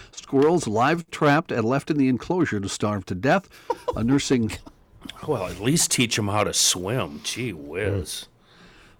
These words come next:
Speaker 1: A nursing
Speaker 2: Good
Speaker 1: mother,
Speaker 2: Lord.
Speaker 1: a nursing mother squirrel shot with a pellet gun, then hit with a shovel and left writhing in pain, according to the group.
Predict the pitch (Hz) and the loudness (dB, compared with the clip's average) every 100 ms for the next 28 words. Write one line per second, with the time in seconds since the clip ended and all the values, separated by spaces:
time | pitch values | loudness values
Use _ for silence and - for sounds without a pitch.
0 | - 110 110 147 - 135 120 113 - 151 | -12 -6 2 2 2 2 2 -2 -4 0
1 | 143 156 113 110 87 80 - - - - | 2 4 2 0 -4 -8 -14 -20 -20 -20
2 | - - - - - 117 117 143 - 135 | -20 -20 -20 -20 -12 -6 0 0 2 2
3 | 123 156 214 - - 104 92 - 123 113 | 4 4 2 0 -2 -2 -2 0 0 0
4 | 107 98 - 175 208 113 95 101 123 110 | -2 -4 0 2 2 0 -4 -2 -2 0
5 | 135 131 110 98 - 117 117 156 - - | -2 -2 -4 -4 -2 0 2 0 -2 -12
6 | - 95 107 120 - 107 131 143 127 113 | -12 -6 -2 -4 -4 -2 0 0 0 -2
7 | 98 139 160 156 98 - 123 135 104 92 | -4 -2 0 0 -4 -4 0 0 -2 -6
8 | 87 90 98 - | -8 -6 -6 -8